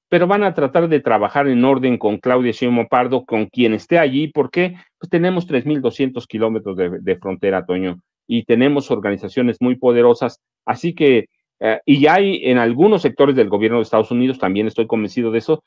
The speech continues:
sí hay una verdadera voluntad de lucha contra el narcotráfico. Entonces van a tratar de negociar, van a tratar de llegar a arreglos, y este, y lo otro, pues, es una moneda, van a, van a vengarse López Obrador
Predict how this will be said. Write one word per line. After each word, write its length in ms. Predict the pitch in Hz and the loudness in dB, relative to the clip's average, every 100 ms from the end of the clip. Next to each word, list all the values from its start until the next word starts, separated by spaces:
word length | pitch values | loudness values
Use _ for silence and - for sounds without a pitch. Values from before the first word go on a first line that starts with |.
| _ - | _ -14
sí 320 | - 139 - | -2 -2 0
hay 200 | 107 104 | 0 0
una 140 | 139 139 | 0 0
verdadera 420 | 85 87 95 120 | -2 -2 0 0
voluntad 440 | 113 92 90 101 | -2 -4 -2 -2
de 120 | 107 | 0
lucha 400 | 110 113 - 185 _ _ _ _ | -2 -4 -4 -8 _ _ _ _
contra 260 | - 104 101 | -6 -4 -2
el 60 | 98 | -2
narcotráfico. 720 | 92 101 101 262 254 95 - _ _ _ _ _ - | -4 -4 -2 -2 -4 -20 -20 _ _ _ _ _ -4
Entonces 460 | 117 143 143 170 | 0 0 0 -2
van 180 | 113 113 | -2 -2
a 120 | 135 | -2
tratar 320 | 135 104 - 107 | -2 -2 -2 0
de 80 | |
negociar, 680 | 110 107 113 - 123 117 139 _ _ - | 0 0 -2 2 2 2 -2 _ _ -16
van 300 | 104 110 120 | -4 0 0
a 100 | 131 | 0
tratar 320 | 127 110 110 | -4 -4 -2
de 140 | 123 107 | -2 -4
llegar 320 | 92 98 107 | -2 0 2
a 20 | |
arreglos, 560 | 117 123 113 135 170 - _ _ | 2 2 2 -2 -4 -8 _ _
y 380 | 131 135 135 135 | 0 4 6 6
este, 560 | 123 - 135 120 117 120 _ _ _ _ | 2 0 0 2 0 -4 _ _ _ _
y 320 | 151 165 185 143 | -4 -2 -2 2
lo 140 | 151 | 4
otro, 360 | 233 233 214 - | 4 4 0 2
pues, 220 | 151 202 | 2 2
es 220 | 185 - - | 0 -6 -4
una 220 | 185 175 | -2 0
moneda, 460 | 143 151 156 151 - _ - | 4 4 4 0 -4 _ -10
van 260 | 120 170 202 | -2 0 0
a, 240 | 160 139 | 0 0
van 420 | 127 139 127 180 | 0 0 0 0
a 60 | 170 | 2
vengarse 480 | 143 127 147 - 135 | 2 4 0 2 0
López 300 | 143 139 135 | 0 -2 -4
Obrador 500 | 117 117 139 160 | 0 2 4 2